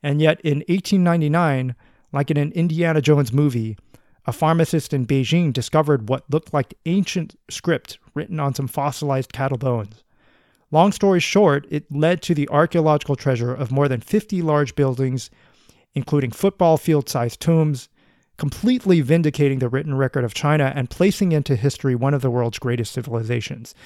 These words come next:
When you think of the, the three great, uh, founding civilizations of China, it's the Xia dynasty, which is, you know, way back when. Then you have the Shang, then you have the Zhou.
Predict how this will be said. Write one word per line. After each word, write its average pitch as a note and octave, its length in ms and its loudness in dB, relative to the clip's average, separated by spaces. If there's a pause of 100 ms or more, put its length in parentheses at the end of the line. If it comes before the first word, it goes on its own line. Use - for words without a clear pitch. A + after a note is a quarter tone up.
(240)
When C#3+ 140 -2
you C#3 60 -4
think F3 180 2
of D#3+ 160 2
the, C3+ 340 2 (580)
the C3 120 -2
three D#3+ 380 2
great, C#3 520 0
uh, B2 300 -2
founding E3 420 2
civilizations B2+ 560 -2
of A#2 120 -8
China, C#3 440 0
it's - 260 -10
the B2+ 80 -8
Xia C#3+ 360 2
dynasty, B2 600 -4
which A2 200 -10
is, G#2+ 320 -8
you A2+ 60 -8
know, G2+ 240 -10 (600)
way D3+ 300 4
back B2+ 260 0
when. A#2+ 320 -2
Then C3 140 0
you C3 80 0
have B2 120 0
the A2+ 80 -4
Shang, C#3 560 0 (480)
then B2+ 160 -2
you A#2 60 0
have A#2+ 120 -2
the A2+ 100 -4
Zhou. C#3+ 460 4